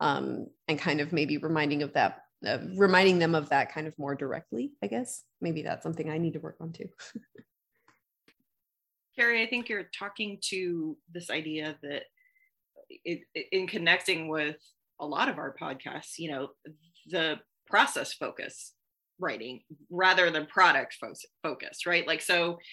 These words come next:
Speaker 2: if it's grades, and i-, it's like we, not that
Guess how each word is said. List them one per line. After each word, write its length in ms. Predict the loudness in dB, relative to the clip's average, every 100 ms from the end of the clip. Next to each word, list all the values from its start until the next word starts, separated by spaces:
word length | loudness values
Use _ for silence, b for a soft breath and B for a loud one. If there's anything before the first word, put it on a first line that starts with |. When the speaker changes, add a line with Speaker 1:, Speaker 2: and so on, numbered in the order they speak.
| B
Speaker 2:
if 120 | 0
it's 140 | 0 0
grades, 920 | 2 6 6 6 4 0 -12 -14 -16 _
and 140 | 2
i-, 280 | 2 -4 -4 2
it's 260 | 0 2
like 160 | -2 0
we, 200 | -6 -8 _ b b b _
not 240 | 4 6
that 160 | 6 2